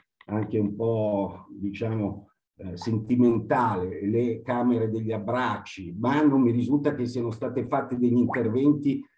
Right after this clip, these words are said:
per dare la possibilità di incontrarsi, di incontrarsi con i propri parenti, perché è vero che c'è stato il periodo della pandemia, ma è anche vero che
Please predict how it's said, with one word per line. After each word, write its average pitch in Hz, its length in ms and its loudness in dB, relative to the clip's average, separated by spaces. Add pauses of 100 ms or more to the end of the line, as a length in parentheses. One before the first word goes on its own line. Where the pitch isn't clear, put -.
(120)
per - 180 2
dare 135 220 2
la 127 120 -2
possibilità 131 680 2
di 139 100 4
incontrarsi, 113 1120 0 (360)
di 117 140 2
incontrarsi 127 720 2
con 120 120 0
i 110 80 2
propri 113 300 -2
parenti, 120 540 0
perché 104 300 -4
è 110 100 0
vero 135 300 2
che 127 340 -2
c'è 117 160 -6
stato 120 300 -2
il - 80 0
periodo 120 420 0
della 117 260 0
pandemia, 139 540 0
ma 110 100 -4
è 117 60 -2
anche 123 260 -4
vero 127 260 -4
che 107 340 -4